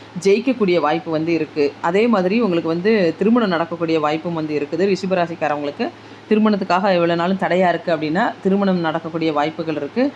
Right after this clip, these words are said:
குழந்தைக்காக எதிர்பார்த்துக்கிட்டு இருந்தீங்கன்னா, குழந்தைங்க வந்து உங்களுக்கு வந்து வீட்ல வந்து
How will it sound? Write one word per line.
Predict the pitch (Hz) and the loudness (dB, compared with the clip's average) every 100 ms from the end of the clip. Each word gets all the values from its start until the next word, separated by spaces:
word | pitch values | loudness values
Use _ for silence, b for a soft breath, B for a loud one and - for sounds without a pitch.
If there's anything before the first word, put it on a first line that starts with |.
| B - | B -4
குழந்தைக்காக | 214 220 254 226 202 | 0 2 2 2 2
எதிர்பார்த்துக்கிட்டு | 196 185 185 165 165 160 | 2 2 2 0 -2 -4
இருந்தீங்கன்னா, | 156 156 196 247 | -4 -2 -2 0
குழந்தைங்க | 196 190 202 180 165 | 0 0 0 0 -2
வந்து | 156 151 156 214 | 0 -2 0 0
உங்களுக்கு | 208 160 151 | 2 0 -2
வந்து | 151 190 | -2 -2
வீட்ல | 170 170 160 | -2 -2 -2
வந்து | 151 175 | -2 -2